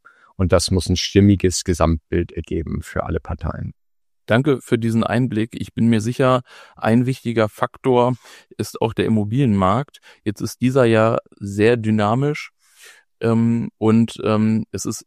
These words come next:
Speaker 2: relativ egal, ob wir über das Thema Zinsdynamik oder veränderte Kundenerwartungen sprechen. Es gibt viele Herausforderungen, die gerade vor uns stehen. Wie nehmen Sie diese Entwicklung wahr?
Speaker 1: Ach, die Entwicklung ist eigentlich, äh,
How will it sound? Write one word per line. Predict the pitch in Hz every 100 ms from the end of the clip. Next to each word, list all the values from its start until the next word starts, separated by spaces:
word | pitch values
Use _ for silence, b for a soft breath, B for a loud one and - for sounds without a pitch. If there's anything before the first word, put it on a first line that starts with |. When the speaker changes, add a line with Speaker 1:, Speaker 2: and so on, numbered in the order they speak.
| _ -
Speaker 2:
relativ | 107 113 120 - 117
egal, | - 98 101 110
ob | -
wir | 110
über | 107 110
das | 104 -
Thema | - 113 104 98
Zinsdynamik | - 120 135 - 120 113 110 113 110 -
oder | 107 107 101 101
veränderte | - 95 107 110 107
Kundenerwartungen | 101 131 110 104 95 90 - 95
sprechen. | 90 - 92 101 113 160 _ _ _ _ _ _ _
Es | 113 -
gibt | 101
viele | - 120 117
Herausforderungen, | 110 101 117 - 131 104 101 98
die | 90 90
gerade | - 95 101
vor | - 98
uns | 104
stehen. | - - 104 123 b b b _
Wie | 104 127
nehmen | 131 123 120
Sie | 110 139
diese | 127 127
Entwicklung | 127 117 113 92 90
wahr? | 90 80 - _ _ _ _ _ _ _ _ _ _ _ _ _ _ _ _
Speaker 1:
Ach, | - 104 -
die | 117
Entwicklung | 107 98 - 117
ist | 107 -
eigentlich, | 113 107 101 92 - -
äh, | 101 98 95 95